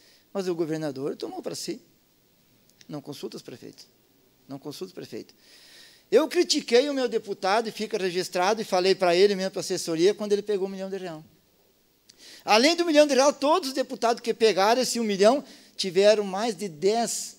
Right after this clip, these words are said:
quinze cargos. Não dá. A política tem que mudar, então nós temos que mudar. Não podemos estar votando ou fazendo alguma coisa por causa de cargos. Se o governador tinha esse dinheiro, como o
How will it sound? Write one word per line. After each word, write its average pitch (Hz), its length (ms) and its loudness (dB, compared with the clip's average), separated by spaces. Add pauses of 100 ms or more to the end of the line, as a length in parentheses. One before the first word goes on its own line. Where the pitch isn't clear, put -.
(100)
quinze 214 380 -6
cargos. 185 680 -10 (1900)
Não 196 160 -6
dá. 180 340 -4 (640)
A 175 100 -6
política 226 420 -4
tem 226 140 -2
que 202 100 -8
mudar, 190 460 -2 (320)
então 214 220 0
nós 240 100 -4
temos 240 180 -4
que 247 100 -6
mudar. 247 520 -4 (920)
Não 208 120 -4
podemos 247 460 2
estar 254 220 2
votando 226 720 2
ou - 20 -6
fazendo 220 280 -4
alguma 196 80 -6
coisa 202 120 -8
por - 60 -20
causa 220 120 -6
de 202 80 -10
cargos. 190 600 -10 (1000)
Se - 140 -4
o 262 60 -2
governador 240 640 4
tinha 247 240 -6
esse 220 160 -12
dinheiro, 190 280 -6
como 208 160 -14
o 160 200 -12